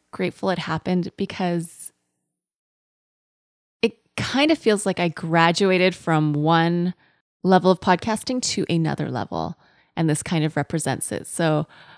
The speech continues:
not to say I couldn't have done the graduating without changing the brand and the name, but something with that ritual and the process, it just makes it all come together even more mentally, I guess, for me. So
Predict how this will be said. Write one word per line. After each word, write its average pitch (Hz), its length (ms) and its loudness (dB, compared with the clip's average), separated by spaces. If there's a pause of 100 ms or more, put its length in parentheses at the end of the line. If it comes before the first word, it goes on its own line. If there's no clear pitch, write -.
(240)
not 196 180 2
to 202 80 0
say 165 240 2
I 156 80 4
couldn't 180 240 0
have 147 120 0 (340)
done 147 480 2 (240)
the 170 80 -4
graduating 160 640 4
without 226 320 6
changing 156 540 0 (560)
the 175 160 -2
brand 139 480 4 (340)
and 156 160 2
the 151 60 2
name, 147 500 -2
but 151 380 2 (480)
something 180 580 -2
with 165 140 -2
that 156 260 -2
ritual 180 560 2
and 156 80 0
the 107 60 -6
process, 170 580 0
it 156 60 -8
just 180 260 -6
makes 180 220 -4
it - 100 -4
all 151 380 0 (240)
come 180 160 0
together 151 680 -2
even 156 240 0
more 143 220 2
mentally, 147 580 -2
I - 100 -6
guess, - 360 -8
for 147 140 -4
me. 131 200 -4 (1200)
So 156 480 2